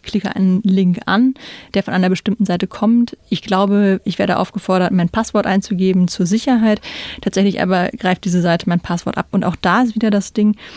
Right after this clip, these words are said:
Sie haben es gerade schon gesagt, irgendwie bin ich schon in der Verantwortung, weil ich habe es halt eingegeben. Andererseits, ähm, ist es für mich vielleicht nicht ersichtlich. Also auch da,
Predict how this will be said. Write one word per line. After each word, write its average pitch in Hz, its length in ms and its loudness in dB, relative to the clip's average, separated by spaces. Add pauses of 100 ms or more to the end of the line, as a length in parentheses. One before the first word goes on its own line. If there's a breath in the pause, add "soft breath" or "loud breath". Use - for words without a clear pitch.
(240 loud breath)
Sie 196 60 -2
haben 196 80 4
es 196 80 0
gerade 202 120 -2
schon 196 120 2
gesagt, 196 240 2
irgendwie 202 520 2
bin 202 140 0
ich 190 100 2
schon 208 140 2
in 214 80 4
der 196 100 2
Verantwortung, 240 440 0
weil 190 80 0
ich 185 100 -4
habe 202 100 -4
es - 100 -10
halt 196 100 0
eingegeben. 233 440 0
Andererseits, 208 720 0
ähm, 190 240 2
ist 196 80 0
es 196 140 0
für 196 60 2
mich 202 140 2
vielleicht 196 280 -2
nicht 196 140 0
ersichtlich. 190 540 0
Also 185 220 2 (800 loud breath)
auch 190 120 -6
da, 226 200 0